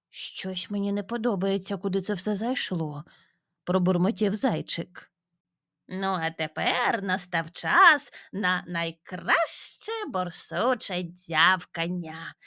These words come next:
Так, усі набрали якомога більше повітря. Вдихнули, вдихнули і разом зі мною. Гавк!»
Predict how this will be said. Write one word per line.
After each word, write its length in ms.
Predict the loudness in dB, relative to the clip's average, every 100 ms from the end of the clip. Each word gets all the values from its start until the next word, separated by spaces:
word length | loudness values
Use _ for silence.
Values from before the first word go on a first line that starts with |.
| -12 4
Так, 360 | 4 4 -4 -12 -4
усі 280 | -2 0 2 2
набрали 480 | 2 0 2 2 2
якомога 680 | 0 -2 -4 2 2 2 0
більше 380 | -2 -4 -4 0
повітря. 560 | 0 -2 -6 -6 -6 -8 -4
Вдихнули, 560 | 0 2 0 -2 -2
вдихнули 560 | 0 0 0 0 0 -2 -6
і 180 | 0 0
разом 300 | 4 4 6
зі 120 | 6
мною. 320 | 6 6 2 -2 -10 -10 -12 -14 -16 -18 -18 -20 -20 _ _ _ _ _ _ _ _ _ _ _ _ _ -10
Гавк!» 720 | 10 12 12 8 -12 -14